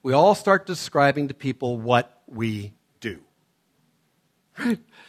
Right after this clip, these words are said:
I mean, seriously, right? Yeah, you know, like, I'm in, you could be, you know, like, I'm, I'm a teacher, I, I, I'm a carpenter,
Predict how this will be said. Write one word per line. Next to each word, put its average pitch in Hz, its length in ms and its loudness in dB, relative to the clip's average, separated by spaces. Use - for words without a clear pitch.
I - 100 -4
mean, 147 200 -2
seriously, 180 520 4
right? 143 220 2
Yeah, 208 200 10
you 240 140 4
know, 202 120 6
like, 190 180 6
I'm 175 260 4
in, 170 220 2
you 175 120 -2
could 160 180 -4
be, 143 260 0
you 156 100 -4
know, 135 80 -2
like, 123 160 -6
I'm, 139 440 4
I'm 147 80 0
a 147 40 -2
teacher, 123 600 -2
I, 123 200 8
I, 120 300 2
I'm 139 80 2
a 143 40 0
carpenter, 117 720 0